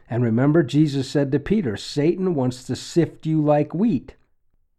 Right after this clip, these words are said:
So if Satan took after Judas and Peter and Jesus,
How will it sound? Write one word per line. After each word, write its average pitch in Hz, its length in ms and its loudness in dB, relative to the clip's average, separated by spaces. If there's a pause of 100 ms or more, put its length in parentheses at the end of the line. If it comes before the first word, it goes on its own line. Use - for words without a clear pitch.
So 139 280 -2
if - 80 -6
Satan 165 400 0
took 156 240 -4
after 123 540 -4 (200)
Judas 160 480 4 (100)
and 104 220 -8
Peter 107 460 -4 (600)
and 160 300 4
Jesus, 147 640 -2